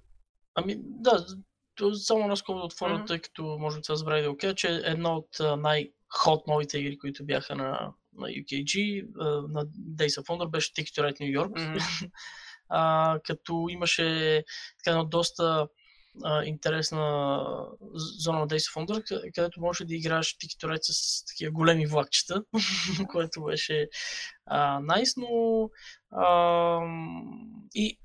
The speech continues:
Speaker 1: и фактически те даваха ед-, едно от, а, малкото, а, промота, които бяха, а,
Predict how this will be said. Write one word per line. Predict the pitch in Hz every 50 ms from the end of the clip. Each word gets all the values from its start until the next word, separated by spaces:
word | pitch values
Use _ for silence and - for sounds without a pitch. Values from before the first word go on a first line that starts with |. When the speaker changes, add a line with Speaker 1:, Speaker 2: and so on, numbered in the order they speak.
| -
Speaker 1:
и | - 247 208
фактически | 196 - 196 - 220 208 - - -
те | - 196
даваха | 180 170 180 180 180 180 - 156
ед-, | 147 160 165 160 -
едно | - 151 160 156
от, | 151 151 147 - _ -
а, | 143 143
малкото, | 143 143 139 143 139 - - _ - 139
а, | 135 131 131 135 135 - 113 - - - -
промота, | - 156 147 139 135 143 190 190
които | - 175 165 - 156
бяха, | 151 156 156 156 - 165 156 156 156 156 156 - - - - - - _ -
а, | - 156 156 156 156 156 156 156 151